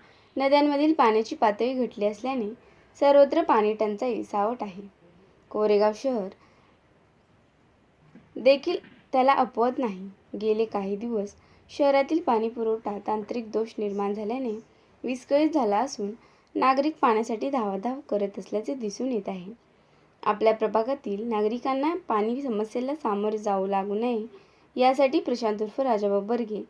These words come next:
व राहुल रघुनाथ बर्गे यांनी शहराच्या मध्यवस्थित असलेल्या प्रभाग क्रमांक सात व आठ मध्ये शनिवारपासून स्वखर्चाने टँकरद्वारे पाणी पुरवठा करण्याचा निर्णय घेतला.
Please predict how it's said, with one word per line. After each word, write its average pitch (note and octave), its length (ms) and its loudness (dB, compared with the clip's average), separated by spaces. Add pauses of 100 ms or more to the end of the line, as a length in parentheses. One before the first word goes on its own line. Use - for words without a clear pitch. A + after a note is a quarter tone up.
(380)
व B3 80 2
राहुल C#4+ 460 6
रघुनाथ A3 300 2
बर्गे G#3+ 520 -4
यांनी A#3 240 0 (440)
शहराच्या C#4 460 6
मध्यवस्थित A#3 600 2 (100)
असलेल्या G#3+ 420 -2
प्रभाग G#3 380 0
क्रमांक G3+ 340 -2
सात G#3 380 -4
व G#3+ 40 -4
आठ F#3+ 200 0 (100)
मध्ये A3 340 -4 (520)
शनिवारपासून C#4+ 680 4
स्वखर्चाने A#3+ 680 -2
टँकरद्वारे G#3+ 600 -2
पाणी G3+ 300 0
पुरवठा G3+ 360 -6
करण्याचा G3+ 440 -6
निर्णय A3 320 -4
घेतला. A3 340 -8